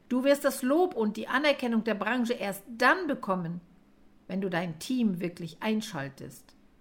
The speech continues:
Und das wird dann zunächst nicht jubeln, mitunter sogar undankbar sein. Ja,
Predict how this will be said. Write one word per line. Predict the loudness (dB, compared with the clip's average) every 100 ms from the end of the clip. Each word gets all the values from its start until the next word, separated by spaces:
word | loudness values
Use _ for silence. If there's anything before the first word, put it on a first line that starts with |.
| -20 -20 _
Und | -12 -2
das | 2 2 0 -10 -10
wird | -8
dann | -6
zunächst | -6 -4 -4 -4
nicht | -4 -4 -2
jubeln, | 0 2 0 -2 -8 -14 -20 -14 -8
mitunter | -4 0 0 2
sogar | 0 2 0 0
undankbar | 2 4 4 2 0 -6 -6
sein. | -6 -6 -8 -10 -16 -20 -20 -20 -20 -20 -20 -20 0
Ja, | 8 10 10